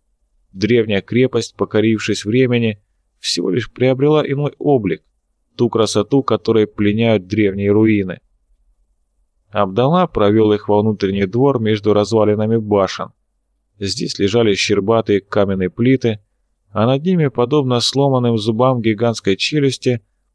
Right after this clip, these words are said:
торчал двойной ряд колонн. Здесь, выбрав тенистое место, отряд остановился, и Серов объявил привал.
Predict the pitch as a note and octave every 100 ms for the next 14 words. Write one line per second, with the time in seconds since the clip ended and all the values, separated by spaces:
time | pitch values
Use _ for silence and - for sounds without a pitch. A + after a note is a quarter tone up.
0 | _ A#2+ A#2 - E3+ D#3+ G#2+ G2+ A#2 C#3
1 | C#3+ B2+ - - A#2+ G2+ F2 - _ _
2 | _ _ _ _ _ - G2+ B2 F#3+ G#2+
3 | G2+ G2+ - A2 G#2+ F#2+ - G2 C3+ D3+
4 | - A2 G#2+ B2+ A#2 A2 - G2 G2 A#2+
5 | D3 - C#3+ C3 _ _ _ _ - E3
6 | C#3 D3+ F3 - A2 G2 G2 G2+ - A2
7 | G2 F2+ -